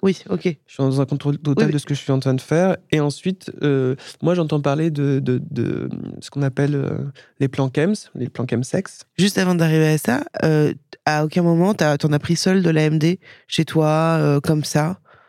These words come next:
Speaker 2: Si, une fois.
Speaker 1: Ouais.
Speaker 2: Une fois, pour l'expérience.
Speaker 1: Pour voir ce que ça fait.
Speaker 2: Pas pour voir ce que ça fait, mais ok, je prends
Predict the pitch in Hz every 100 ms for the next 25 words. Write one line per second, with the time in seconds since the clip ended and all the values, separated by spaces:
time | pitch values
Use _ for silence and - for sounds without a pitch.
0 | _ _ _ _ _ 135 - - - _
1 | - 180 - - - _ - 160 185 _
2 | _ _ _ - 175 170 - 160 160 170
3 | - _ - 165 165 - 160 147 139 151
4 | - - _ _ _ _ _ _ _ 165
5 | 165 170 - 160 156 143 131 127 _ _
6 | _ _ - 190 - 160 165 - 156 151
7 | - 175 180 151 165 - _ _ _ _
8 | _ - 156 - 120 - _ _ _ _
9 | _ _ - 147 143 - 170 175